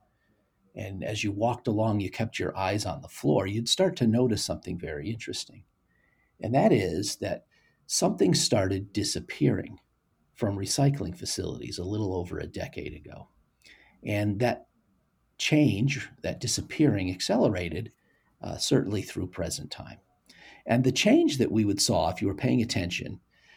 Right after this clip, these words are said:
was that there were fewer and fewer newspapers on the floor of that recycling facility and on the conveyor belts in that recycling facility,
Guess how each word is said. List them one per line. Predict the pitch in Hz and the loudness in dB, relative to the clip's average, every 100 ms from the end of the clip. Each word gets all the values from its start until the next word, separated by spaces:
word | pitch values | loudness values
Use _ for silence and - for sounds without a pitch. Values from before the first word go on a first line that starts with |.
| _ | _
was | 120 117 | 2 4
that | 135 127 | 4 4
there | 165 | 4
were | 165 165 156 151 - _ _ _ _ _ _ _ | 6 4 4 -2 -12 _ _ _ _ _ _ _
fewer | - 208 330 262 | 0 8 10 10
and | 143 | 6
fewer | 147 156 120 | 6 6 8
newspapers | 120 214 233 - 87 - - - - _ _ _ _ - | 8 8 6 2 -2 -4 -8 -8 -10 _ _ _ _ -4
on | 113 101 | 0 0
the | |
floor | 95 107 110 92 | -2 0 0 0
of | 87 | 0
that | 85 - | -2 -2
recycling | 73 - - - 85 | -4 -4 -6 -8 -10
facility | 87 - - 87 - 101 - _ - | -8 -6 -6 -6 -8 -12 -16 _ -6
and | 101 | -4
on | 98 | -4
the | 92 | -6
conveyor | - 92 92 90 85 | -6 -6 -2 -4 -4
belts | 87 - - | -6 -8 -8
in | - | -8
that | - - | -10 -12
recycling | - - - - 90 | -12 -10 -10 -12 -16
facility, | - - - - - | -14 -12 -12 -16 -20